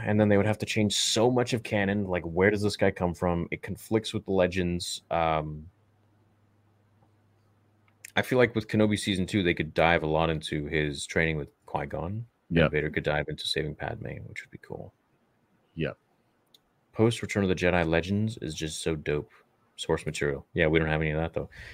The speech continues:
Speaker 1: Have you read Shadow of the Sith? I have not. Loved it. I still don't like The Rise of Skywalker, but this book def helps fill some of the holes. Now I want an Ochia Bestoon show.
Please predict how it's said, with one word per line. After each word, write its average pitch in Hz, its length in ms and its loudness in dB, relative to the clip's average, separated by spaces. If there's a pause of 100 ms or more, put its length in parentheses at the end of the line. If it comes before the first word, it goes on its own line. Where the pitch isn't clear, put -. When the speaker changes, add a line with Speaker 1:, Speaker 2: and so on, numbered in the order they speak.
(100)
Speaker 1:
Have 120 120 8
you 160 100 8
read 180 120 10
Shadow 160 260 10
of 156 80 6
the 147 60 -4
Sith? 156 380 0
I - 40 -10
have 80 140 -6
not. 73 420 -12 (200)
Loved 95 300 4
it. 67 160 -2
I - 40 -6
still 104 180 0
don't 101 140 0
like 95 180 0
The - 80 -4
Rise 90 240 2
of 87 100 -8
Skywalker, 85 400 0
but - 120 -8
this 78 140 -8
book - 280 -6
def 87 240 0 (500)
helps - 280 0
fill 90 300 -4
some 82 240 -6
of 78 100 -10
the 76 100 -8
holes. 123 440 0 (400)
Now 90 120 2
I 87 60 4
want 85 220 0
an 76 100 -6 (200)
Ochia 92 400 0
Bestoon 90 500 0
show. - 380 -4